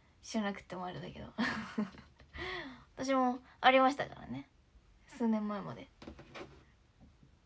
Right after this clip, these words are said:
<laughs> 知ってないとまずいでしょ。<laughs> あるから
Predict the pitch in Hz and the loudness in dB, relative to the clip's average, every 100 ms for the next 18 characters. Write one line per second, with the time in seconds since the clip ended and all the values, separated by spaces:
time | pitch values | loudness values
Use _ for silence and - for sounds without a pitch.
0 | _ _ - - - 226 226 - 202 - | _ _ -20 -20 -4 -2 -2 -4 -8 -8
1 | - - - - - - - - - - | -16 -20 -20 -20 -20 -20 -20 -20 -18 -12
2 | - - 247 233 - 226 - - 277 254 | -10 -10 -8 -6 -6 -6 -8 -20 -18 -16
3 | 226 - - 285 262 190 208 233 240 240 | -14 -10 0 4 4 2 2 4 4 2
4 | 202 233 - - - - - - - - | 0 -6 -16 -20 -20 -20 -20 -20 -20 -20
5 | - - - - - - - _ - - | -20 -20 -20 -20 -20 -20 -20 _ -20 -20
6 | - - - 262 247 220 202 - - - | -20 -20 -2 0 2 2 -2 -6 -12 -16
7 | - _ _ - 240 - - _ _ _ | -20 _ _ -16 -16 -16 -20 _ _ _
8 | _ _ _ _ - _ _ _ _ _ | _ _ _ _ -20 _ _ _ _ _
9 | _ _ _ - - - - 247 208 220 | _ _ _ -20 -20 -20 -4 0 2 2
10 | 220 202 - - - _ - _ - - | 2 0 -4 -14 -20 _ -20 _ -18 -18
11 | - - _ _ _ _ - _ _ - | -20 -20 _ _ _ _ -20 _ _ -20
12 | _ _ - 196 190 - | _ _ -12 -10 -10 -14